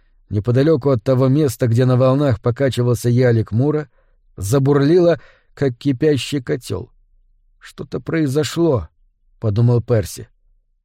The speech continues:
"Что-то плохое". Он бросил карты, поднялся с ящиков и показал рукой на море. "Черт подери!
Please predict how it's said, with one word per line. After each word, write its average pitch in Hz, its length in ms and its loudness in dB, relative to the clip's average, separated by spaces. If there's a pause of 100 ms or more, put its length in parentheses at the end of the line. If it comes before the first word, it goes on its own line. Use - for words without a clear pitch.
(100)
"Что-то - 420 -12
плохое". 135 760 -2 (800)
Он 117 180 2
бросил 131 400 2
карты, 160 440 0 (360)
поднялся 151 540 0
с - 80 -6
ящиков 156 580 0
и 151 80 2
показал 139 520 2
рукой 151 320 2
на 160 120 2
море. 131 360 0 (480)
"Черт 151 340 2
подери! 147 520 4